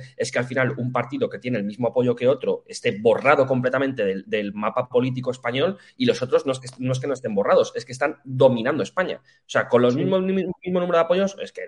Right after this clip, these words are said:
Speaker 1: no, no, no, no entra en nin-, ninguna cabeza.
Speaker 2: No, no, la ley electoral hay que reformarla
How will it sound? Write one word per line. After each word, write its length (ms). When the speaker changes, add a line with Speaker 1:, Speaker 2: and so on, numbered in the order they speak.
Speaker 1:
no, 140
no, 180
no, 120
no 240
entra 460
en 120
nin-, 600
ninguna 280
cabeza. 320
Speaker 2:
No, 140
no, 240
la 140
ley 80
electoral 320
hay 80
que 80
reformarla 600